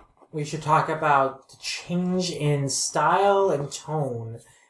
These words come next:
from the rest of the Lupin franchise with this film, 'cause this is a more family-friendly Lupin. The idea of it is that this is an older, wiser Lupin who's kind of grown up a little bit. It's ten years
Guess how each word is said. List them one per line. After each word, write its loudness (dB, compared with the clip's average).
from 0
the 2
rest 2
of -4
the 0
Lupin -2
franchise -2
with -8
this -6
film, 0
'cause 2
this 2
is 0
a 4
more 4
family-friendly 0
Lupin. -8
The 2
idea 2
of -2
it 2
is -6
that -2
this -6
is -4
an -2
older, 0
wiser 4
Lupin -2
who's -8
kind -4
of -6
grown 2
up -10
a -10
little -10
bit. -6
It's -6
ten 2
years -2